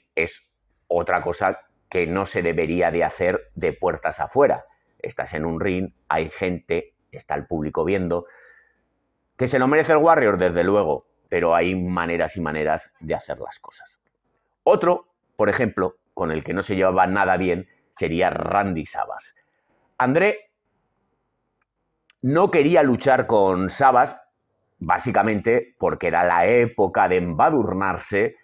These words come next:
con aceite corporal. Pues él se, ya conocéis, también Hogan lo hacía, se embadurnaba en el torso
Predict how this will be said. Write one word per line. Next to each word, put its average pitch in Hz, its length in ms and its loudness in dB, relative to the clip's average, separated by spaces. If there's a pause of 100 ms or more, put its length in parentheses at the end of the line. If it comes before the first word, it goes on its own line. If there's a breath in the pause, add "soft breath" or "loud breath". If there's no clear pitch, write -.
(300 soft breath)
con 107 180 0
aceite 92 520 -4
corporal. 73 540 -6 (460)
Pues - 200 -14
él - 180 -14
se, 60 280 -12
ya - 160 -16
conocéis, 73 420 -14
también 73 380 -6
Hogan 76 320 0
lo 69 100 -2
hacía, 92 280 -2
se - 120 -14
embadurnaba 69 500 -6
en 76 60 -8
el 78 140 -6
torso 87 440 -4